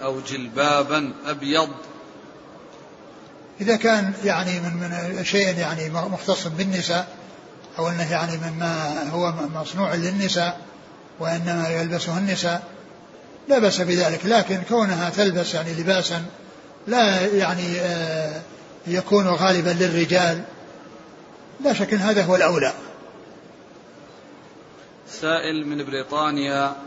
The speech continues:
Speaker 1: يقول: عندنا مذبحة دجاج، يقومون بواسطة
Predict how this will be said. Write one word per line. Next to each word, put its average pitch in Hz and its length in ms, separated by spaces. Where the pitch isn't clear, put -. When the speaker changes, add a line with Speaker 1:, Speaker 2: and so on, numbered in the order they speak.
Speaker 1:
يقول: 147 680
عندنا 151 540
مذبحة 143 520
دجاج، 139 380
يقومون 143 640
بواسطة 143 800